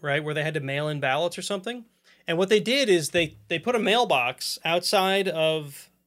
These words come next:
the office, and then they had an Amazon manager sit at the mailbox,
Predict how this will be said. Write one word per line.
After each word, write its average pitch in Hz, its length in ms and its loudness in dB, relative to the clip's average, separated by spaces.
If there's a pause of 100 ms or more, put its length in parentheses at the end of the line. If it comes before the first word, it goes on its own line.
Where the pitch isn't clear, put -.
(200)
the 156 280 -2
office, 165 680 -2 (120)
and 165 140 -4
then 202 80 2
they 220 100 2
had 220 140 4
an 190 80 2
Amazon 180 840 0 (240)
manager 175 540 2
sit - 380 2
at 175 140 -4
the - 80 -2
mailbox, 147 760 -4